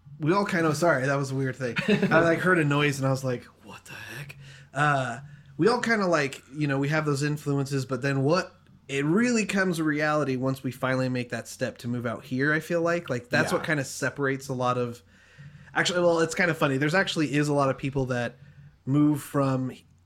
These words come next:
Speaker 1: L A or somewhere to L A, and then they feel like, "Oh, that's it," and then they just chill for the rest of the time.
Speaker 2: Yeah.
Speaker 1: But
Speaker 2: Yeah.
Speaker 1: more common than not, when someone's really serious about trying to make it, they come here.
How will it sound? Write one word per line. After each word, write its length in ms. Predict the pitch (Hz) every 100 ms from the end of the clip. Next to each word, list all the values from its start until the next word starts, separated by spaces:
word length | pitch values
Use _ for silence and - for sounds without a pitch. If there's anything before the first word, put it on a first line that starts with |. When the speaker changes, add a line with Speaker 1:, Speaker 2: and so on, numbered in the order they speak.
| -
Speaker 1:
L 240 | 147 139
A 160 | 139 131
or 200 | 147 127
somewhere 380 | - 156 147 143
to 120 | 131
L 220 | 135 139
A, 160 | 135 127
and 20 | 131
then 60 |
they 100 | 131
feel 200 | 127 135
like, 220 | 131 123 -
"Oh, 160 | 139
that's 260 | 131 131 -
it," 300 | 143 156 - 131
and 160 | 131
then 100 | 131
they 100 | 127
just 420 | 127 131 - - - _
chill 340 | - - 131 143
for 160 | 143
the 80 | 160
rest 220 | 160 160
of 80 | 180
the 60 | 175
time. 280 | 190 196 202
Speaker 2:
Yeah. 240 | 160 95 87 -
Speaker 1:
But 380 | 202 180 -
Speaker 2:
Yeah. 60 | - - - - - - 110
Speaker 1:
more 180 | 165 202
common 320 | 190 175 160
than 160 | 147 139
not, 320 | 143 131 123
when 220 | 143 139
someone's 420 | 135 160 160 147 127
really 240 | 156 156
serious 380 | 147 143 139 123
about 200 | 127 117
trying 280 | 139 127 123
to 60 |
make 260 | 123 156 151
it, 240 | 131 - -
they 120 | 139
come 220 | 127 127
here. 500 | 117 - 147 110 98